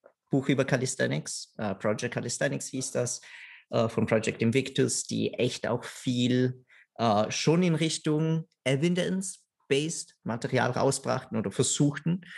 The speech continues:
äh, für Calisthenics. Und, und hab wirklich meine Zeit dediziert, das zu lernen und hab, äh, mir auch zum ersten Mal überlegt, gecoacht zu werden. Hab den Leo, der Mitgründer von Stanix,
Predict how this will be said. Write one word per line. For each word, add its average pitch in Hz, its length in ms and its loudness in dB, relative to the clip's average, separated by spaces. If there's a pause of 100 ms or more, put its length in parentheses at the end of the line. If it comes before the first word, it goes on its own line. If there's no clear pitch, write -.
(320)
äh, 117 240 2
für 123 140 0
Calisthenics. 131 920 -4 (560)
Und, 135 1120 4
und 127 140 -2
hab 120 180 0
wirklich 123 320 0
meine 113 240 0
Zeit - 320 -6
dediziert, - 480 -6 (540)
das - 200 2
zu 120 100 0
lernen 151 540 4
und 185 420 4 (580)
hab, - 420 0 (140)
äh, 110 360 4
mir 117 220 2
auch 127 240 0
zum - 180 -6
ersten 117 260 0
Mal 120 140 2
überlegt, 120 400 -2
gecoacht - 460 -2
zu 107 140 -6
werden. 107 420 -4 (360)
Hab 117 300 -2
den 107 460 2
Leo, 123 520 2 (100)
der 113 260 -2
Mitgründer 123 520 0
von 123 180 -4
Stanix, 127 640 -4